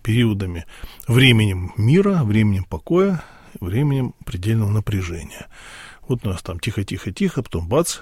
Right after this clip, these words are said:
где-то война начинается. И это тоже, в этом тоже есть определённая какая-то, какой-то ритм жизни, какое-то дыхание жизни. Есть вдох, есть выдох, есть пауза между ними.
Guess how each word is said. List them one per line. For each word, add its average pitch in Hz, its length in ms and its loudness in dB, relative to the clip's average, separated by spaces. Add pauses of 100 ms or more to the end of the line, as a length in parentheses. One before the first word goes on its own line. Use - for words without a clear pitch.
(140)
где-то 92 320 -6
война 87 400 -2
начинается. - 840 -10 (800)
И 127 420 4 (200)
это 165 240 0
тоже, 180 340 4
в 165 60 6
этом 151 200 4
тоже 165 240 6
есть 165 240 4
определённая 113 880 4
какая-то, 101 840 -2 (200)
какой-то - 280 -2
ритм 123 320 4
жизни, 127 360 2
какое-то 107 260 -6
дыхание 110 540 2
жизни. 92 480 -4 (720)
Есть 90 200 -4
вдох, 165 400 2
есть 87 180 -4
выдох, 107 500 0
есть 156 200 2
пауза 92 500 -2
между 90 320 -8
ними. 92 320 -6